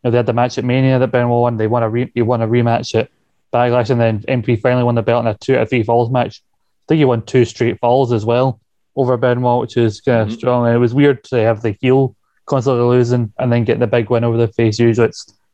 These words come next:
Speaker 1: the other way around with the face chasing it, but, you know, Benoit was used to help get him over. And you look at his reign, though, he got, he had a match on pay-per-view against Ric Flair,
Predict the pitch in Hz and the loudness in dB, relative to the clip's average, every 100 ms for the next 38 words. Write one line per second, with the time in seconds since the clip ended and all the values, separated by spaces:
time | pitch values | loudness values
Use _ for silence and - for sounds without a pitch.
0 | _ 120 117 113 113 117 110 117 110 107 | _ 0 0 2 2 2 2 0 0 -2
1 | 113 - - 123 117 131 127 - 120 - | -2 -2 0 0 0 0 -2 0 -2 -2
2 | _ _ _ _ _ 139 113 98 - 127 | _ _ _ _ _ -4 -2 -4 -2 0
3 | 127 123 117 - 123 117 110 123 110 113 | 2 2 0 2 0 2 0 0 -2 -2
4 | 117 120 117 123 117 123 113 110 107 _ | 0 0 0 0 0 0 0 -2 -6 _
5 | _ - 135 117 123 113 113 120 127 120 | _ 0 2 2 2 2 2 2 2 0
6 | 117 113 - _ _ _ - 123 117 104 | 0 -2 -6 _ _ _ -6 0 2 2
7 | 156 120 123 107 - 135 - 120 123 120 | 0 2 0 0 -2 -4 -2 0 0 2
8 | 120 117 113 107 - 123 - - 117 120 | 2 2 -2 -4 -4 -6 -6 -2 2 4
9 | 135 | 2